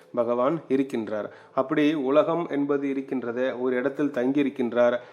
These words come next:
பகவான் விளையாடுகின்றார், பல லீலைகளை செய்கின்றார், உருவம் இருக்கின்றது. ம், அப்படின்னா கண்டிப்பாக உருவம், கடவுளுக்கு உருவம் இருக்கின்றன. அதாவது யாராரால வந்து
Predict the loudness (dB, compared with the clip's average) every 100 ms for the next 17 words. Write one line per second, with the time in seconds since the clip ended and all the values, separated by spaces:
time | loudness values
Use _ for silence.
0 | -4 4 8 12 10 10 6 8 8 4
1 | 0 4 4 4 0 0 2 2 2 2
2 | 2 2 2 2 4 2 4 2 2 0
3 | 2 4 4 2 0 0 -2 -2 -2 -2
4 | -4 -16 -6 -2 2 2 2 2 2 2
5 | 0 2 2 4 2 0 -4 2 4 4
6 | 2 0 0 2 2 2 0 -2 -2 -2
7 | -2 0 0 -4 -6 -6 -8 -4 -2 -2
8 | -4 -10 -16 -2 6 8 8 6 4 4
9 | -2 -6 2 6 10 10 10 8 6 4
10 | 4 4 4